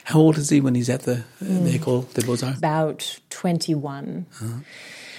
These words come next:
Speaker 2: So he's at the École des Beaux-Arts for this brief period before bankrolling his own journey to Italy.
Speaker 1: Could you stop for a minute and tell
Speaker 2: Yeah.
Speaker 1: us about the family's relation to Italy? My memory is something like this,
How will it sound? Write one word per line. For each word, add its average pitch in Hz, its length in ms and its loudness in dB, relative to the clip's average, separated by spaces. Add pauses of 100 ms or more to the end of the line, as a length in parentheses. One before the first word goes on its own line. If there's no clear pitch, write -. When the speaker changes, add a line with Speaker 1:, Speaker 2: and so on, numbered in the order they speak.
(120)
Speaker 2:
So 285 140 6
he's 277 180 10
at 302 100 8
the 311 80 8
École 262 280 6
des 240 80 10
Beaux-Arts 190 420 6
for 190 100 4
this 175 180 4
brief 208 460 8
period 151 560 4
before 165 680 4
bankrolling 170 800 4
his 160 300 0
own 156 520 0
journey 147 420 -2
to - 200 -8
Italy. 147 380 -8 (520)
Speaker 1:
Could 165 140 -4
you 196 60 -4
stop 170 220 -4
for 156 60 -2
a 143 40 4
minute 143 140 4
and 240 80 4
tell 214 100 8
Speaker 2:
Yeah. - 40 6
Speaker 1:
us 165 100 2
about 131 220 0
the 120 80 -2
family's 120 380 2
relation 117 320 0
to - 80 -4
Italy? 123 280 -2
My 135 200 2
memory 131 260 4
is 110 140 0
something 143 260 0
like 107 140 0
this, 113 260 0